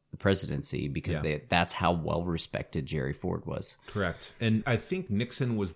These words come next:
Speaker 2: there was a long stretch where he was the only Republican president that didn't have support in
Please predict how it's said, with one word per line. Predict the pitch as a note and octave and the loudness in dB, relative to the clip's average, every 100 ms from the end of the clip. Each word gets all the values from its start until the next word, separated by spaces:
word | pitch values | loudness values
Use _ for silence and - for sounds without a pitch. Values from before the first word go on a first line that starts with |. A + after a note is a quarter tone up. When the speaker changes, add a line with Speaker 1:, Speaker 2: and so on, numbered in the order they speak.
| - | -2
Speaker 2:
there | A2+ | 0
was | G2+ | 2
a | |
long | G2+ A2 A#2+ A#2 | 2 2 2 0
stretch | - - G#2+ F2+ - | -2 0 2 0 -2
where | F#2+ | -2
he | F2 G#2 | 0 0
was | F#2+ | 0
the | F#2+ - | -2 -2
only | G2+ G#2+ A#2 | 2 2 2
Republican | G#2+ G2 G2 G2 F2+ E2+ | 0 0 0 -2 -2 -4
president | D#2+ F2+ E2 D#2+ D#2 D2+ _ F#2 | -4 -2 -2 -2 -4 -6 _ -8
that | F2 - F2+ | -6 -6 -4
didn't | F2+ F#2+ - | -2 0 -4
have | - E2+ D#2+ D#2 D2 D2 - _ _ | -6 -6 -4 -4 -6 -10 -14 _ _
support | - - - G2 F2 E2 F#2 | -8 -6 -4 -2 -2 -2 -4
in | E2+ | -6